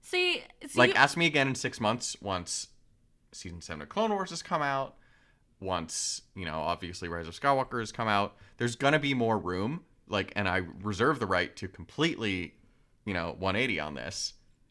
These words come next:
Speaker 2: as, as one does. But as of right now, like, I feel like this is, like, I don't know, this, the concept of that, like, doesn't excite me as much.
Speaker 1: I don't know. Personally, I think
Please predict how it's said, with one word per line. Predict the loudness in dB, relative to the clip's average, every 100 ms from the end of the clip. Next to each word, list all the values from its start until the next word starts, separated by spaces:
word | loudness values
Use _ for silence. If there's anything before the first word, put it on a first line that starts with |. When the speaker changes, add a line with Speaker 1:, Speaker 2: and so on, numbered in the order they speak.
| -2
Speaker 2:
as, | 0 0 -4 -4
as | -4 -4
one | -6 0
does. | 4 4 2 -4 -10 -14 -20 -20 _ 4
But | 6 6 0 -20 _ _ _ _ _ _ _
as | 2 2
of | 2 0
right | 2 4
now, | 6 6
like, | 4 2
I | 0
feel | -2 -2
like | 0 0 -2
this | -4 -4
is, | -4 -6 -8 _ -6
like, | -6 -6 -12 _ _ _ _ _ _ _ _ _ _ 0
I | 2
don't | 2
know, | 0 -2
this, | -4 -4 -8 -12 -20 _ -6
the | -4
concept | -2 -4 -6
of | 0
that, | 4 4 2
like, | -6
doesn't | -4 -6 -8 -14 _ _ -20
excite | -14 -14 -12
me | -14
as | -14
much. | -14 -16 -18 -20 -14 -2
Speaker 1:
I |
don't | 0
know. | 0
Personally, | -2 -4 0 -2 0
I | -2
think | -2 -6